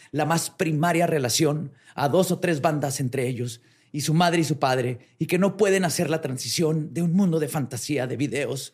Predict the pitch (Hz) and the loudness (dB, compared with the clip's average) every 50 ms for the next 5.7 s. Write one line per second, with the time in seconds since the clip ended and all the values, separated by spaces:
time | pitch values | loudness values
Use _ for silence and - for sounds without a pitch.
0 | _ - - - - 147 147 147 170 170 170 175 156 147 143 139 147 147 143 151 | _ -20 -20 -12 -6 -4 -2 0 0 0 2 2 2 2 2 2 2 2 2 2
1 | 139 131 143 143 147 147 135 113 - - _ _ _ - - 180 - - 156 135 | 2 2 2 2 0 0 -2 -4 -8 -14 _ _ _ -4 -2 -2 0 0 0 0
2 | 131 143 131 135 135 - - - - - 202 151 139 135 127 131 113 104 107 98 | 0 0 -2 -2 -4 -4 -6 -6 -2 0 2 4 4 4 2 0 -4 -4 -6 -8
3 | - _ _ _ _ _ _ _ _ _ _ _ _ _ _ _ _ _ _ _ | -10 _ _ _ _ _ _ _ _ _ _ _ _ _ _ _ _ _ _ _
4 | - - 95 147 180 185 185 156 139 139 127 123 135 160 170 170 160 - 160 139 | -18 -10 -4 0 2 2 2 4 2 0 2 2 2 4 4 2 2 -2 -4 0
5 | - 170 185 180 165 147 127 123 120 117 110 101 101 | 0 2 2 2 2 2 2 2 0 0 -2 -4 -6